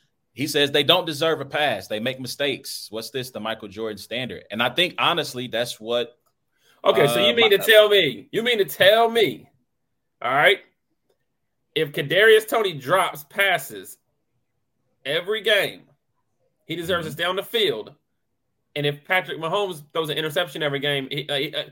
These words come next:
Speaker 2: like, if Kadarius Toney drops a pass every game, we're benching him. If Patrick Mahomes throws an interception every game, he's gonna be the quarterback <laughs> of the Kansas City Chiefs. You know what I mean?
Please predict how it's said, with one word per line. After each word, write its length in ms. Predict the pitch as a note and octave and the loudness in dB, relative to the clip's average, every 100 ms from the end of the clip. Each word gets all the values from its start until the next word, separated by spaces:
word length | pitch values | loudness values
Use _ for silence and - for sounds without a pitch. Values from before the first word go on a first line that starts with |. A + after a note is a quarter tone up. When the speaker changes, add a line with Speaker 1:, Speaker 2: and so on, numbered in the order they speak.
| _ _ | _ _
Speaker 2:
like, 100 | D3 | 2
if 200 | F#3 D3 | 2 0
Kadarius 420 | D3 E3 A#3+ A#3 | -6 6 8 8
Toney 160 | A#3+ G#3+ | 4 0
drops 240 | D#3 F#3+ | 0 0
a 40 | D#3+ | 0
pass 220 | F#3+ F3 | 0 2
every 200 | D#3+ D3+ | 0 -2
game, 200 | D#3 D#3 | 0 0
we're 100 | C3+ | -2
benching 320 | A#2 D3+ C3 | -4 -6 -6
him. 160 | - - _ _ | -14 -18 _ _
If 140 | D3 | -4
Patrick 260 | D3 A3 A3 | 2 2 2
Mahomes 260 | G3 G3+ - | -2 -2 0
throws 200 | F#3 E3+ | -2 -2
an 80 | |
interception 400 | E3+ D#3+ G3 F#3+ | -6 0 -2 0
every 180 | D#3 C#3+ | -4 -2
game, 280 | C#3 D3 C3+ _ _ _ _ - | -2 -2 -4 _ _ _ _ -12
he's 200 | D3 C#3+ | -10 -4
gonna 260 | G#3 A3+ F3 | -2 0 -2
be 200 | F#3 G3+ | -2 -4
the 100 | E3 | -2
quarterback 560 | G#3 G#3+ - - - | 2 2 2 -4 -4
<laughs> 20 | |
of 60 | C4 | -4
the 60 | - | -6
Kansas 540 | - C4 A3+ G3+ D3+ | -2 -2 -2 -6 -6
City 240 | G#3+ D#3+ | -6 -6
Chiefs. 260 | C3 - - - | -8 -12 -14 -6
You 80 | |
know 80 | F#3+ | -2
what 120 | F3+ | 0
I 40 | F#3+ | -2
mean? 220 | - - | -4 -14